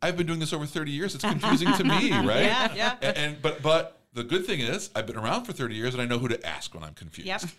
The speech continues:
Speaker 2: that's great.
Speaker 1: <laughs> A-, and that's a hard skill for, for students to have. You know what I
Speaker 2: Mm-hmm.
Speaker 1: mean? That's
Speaker 2: Sure.
Speaker 1: something we're all learning, but especially when you're sixteen, seventeen, and eighteen years old.
Speaker 2: Sure. So I, I,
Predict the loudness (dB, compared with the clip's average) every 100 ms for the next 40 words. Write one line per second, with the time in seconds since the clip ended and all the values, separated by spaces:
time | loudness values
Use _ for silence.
0 | -12 -8 -6 -6 -6 -6 -4 -2 -2 -2
1 | -4 0 -2 -2 -4 -6 -6 -18 _ _
2 | -12 -10 -4 -2 -2 -6 -10 -12 -16 -20
3 | -14 -6 -4 -2 -2 -2 -2 2 2 2
4 | 0 -8 -12 -10 -4 -2 -2 -6 -8 -10
5 | -10 -14 -14 -14 -16 -18 -20 -20 -20 -20
6 | -20 -20 _ -6 -4 -4 -8 -20 -20 -20
7 | -8 -6 -6 -8 -8 -4